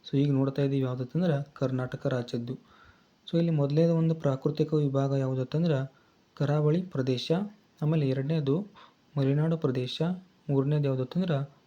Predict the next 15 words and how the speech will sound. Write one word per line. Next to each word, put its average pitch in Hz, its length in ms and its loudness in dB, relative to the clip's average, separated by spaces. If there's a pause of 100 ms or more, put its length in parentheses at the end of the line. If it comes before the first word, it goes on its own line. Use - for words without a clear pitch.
(180)
ಮೈದಾನ 135 380 0
ಪ್ರದೇಶ. 127 500 -6
ಮತ್ತೆ 151 580 -2
ಇಲ್ಲಿ 143 340 -2 (320)
ಎರಡು 139 220 2
ಬರ್ತಾವ, 131 420 -2 (340)
ಅದು 147 160 2 (500)
ಯಾವುದಂತಂದ್ರೆ 139 640 0 (800)
ಮೈದಾನ 135 300 2
ಪ್ರದೇಶದಲ್ಲಿ 143 520 0
ಎರಡು 131 160 0
ಬರ್ತಾವ, 135 460 0
ಒಂದು 139 400 -2 (160)
ಉತ್ತರ 156 360 2 (540)
ಆಗಿರ್ತಕ್ಕಂಥದ್ದು 139 880 0